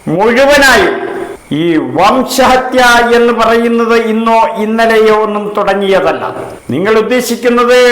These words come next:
ഒരു വർഷം മുൻപ്, ഒരു വർഷം മുൻപ് ഇപ്പോൾ ഈ പുതിയ സംഭവ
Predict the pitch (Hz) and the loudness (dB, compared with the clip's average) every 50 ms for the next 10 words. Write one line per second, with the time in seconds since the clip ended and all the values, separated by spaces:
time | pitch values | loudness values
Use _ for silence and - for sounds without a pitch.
0 | 240 226 226 233 233 247 240 240 240 - 240 240 233 240 240 240 240 247 226 - | 2 2 2 2 2 2 0 0 0 -2 -2 -2 0 0 0 2 2 2 2 2
1 | - - - - - - - - - - - - 135 135 170 220 262 277 269 277 | 0 -4 -6 -8 -8 -8 -8 -10 -14 -16 -10 -6 -4 -2 0 0 2 2 2 2
2 | 277 277 277 269 254 254 254 240 233 214 202 180 180 208 240 - - - - - | 2 2 2 0 2 2 2 2 2 2 2 0 0 0 -2 -4 -6 -8 -8 -10
3 | - - - - - - - 202 - - 226 226 226 233 240 233 233 247 247 233 | -10 -10 -14 -16 -18 -12 -12 -10 -4 0 0 2 2 2 2 2 0 0 0 -2
4 | 233 - - 202 214 214 240 240 254 247 233 214 - - - - - - 233 226 | -4 -4 -6 -6 -4 -2 -2 0 2 2 2 2 0 -2 -4 -6 -2 -2 0 0
5 | 240 254 233 262 262 | 0 0 2 2 2